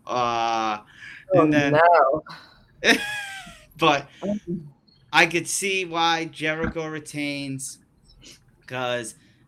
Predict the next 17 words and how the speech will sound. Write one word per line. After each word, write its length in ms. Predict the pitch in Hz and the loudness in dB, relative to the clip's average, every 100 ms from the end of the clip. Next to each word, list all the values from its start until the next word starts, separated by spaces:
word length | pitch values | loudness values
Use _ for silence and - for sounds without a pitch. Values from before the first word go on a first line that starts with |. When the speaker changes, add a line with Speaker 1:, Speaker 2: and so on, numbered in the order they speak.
| _ _ - 113 | _ _ -20 -8
Speaker 1:
as 220 | 135 123 | -4 -2
everyone 260 | 127 139 151 | -2 -2 -2
keeps 260 | 147 151 - | -4 -6 -4
saying 280 | 147 143 | -2 -2
in 100 | 139 | -2
the 80 | 135 | -4
horizon, 540 | 135 135 147 147 143 135 | -2 0 0 0 -4 -4
there's 200 | 131 127 | -6 -6
gonna 160 | 135 | -8
be 100 | 127 | -6
some 260 | - 139 135 | -6 -6 -6
sort 280 | - 139 127 | -6 -6 -4
of 100 | 120 | -4
Ring 160 | 127 | -6
of 100 | 127 | -4
Honor 460 | 120 120 120 113 110 _ _ _ | -2 -2 -2 -4 -6 _ _ _
show. 640 | - - 131 120 107 101 | -6 -2 0 0 -4 -8